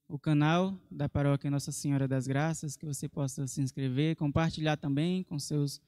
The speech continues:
amigos de comunidade, com o seu dia a dia, que você possa estar acompanhando no-, as nossas programações.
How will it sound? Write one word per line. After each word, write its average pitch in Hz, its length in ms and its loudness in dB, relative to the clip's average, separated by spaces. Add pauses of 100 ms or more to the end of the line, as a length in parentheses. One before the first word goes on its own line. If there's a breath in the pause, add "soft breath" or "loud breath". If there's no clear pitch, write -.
(320)
amigos 165 460 2
de 151 100 0
comunidade, 147 960 2 (920 soft breath)
com 151 360 4
o 135 60 4
seu 151 260 2
dia 139 180 4
a 139 40 4
dia, 170 340 4
que - 80 -12
você 185 240 -4
possa 180 280 -2
estar 165 220 -4
acompanhando 151 560 2
no-, 147 240 0
as 156 180 0
nossas 143 360 0
programações. 143 920 -4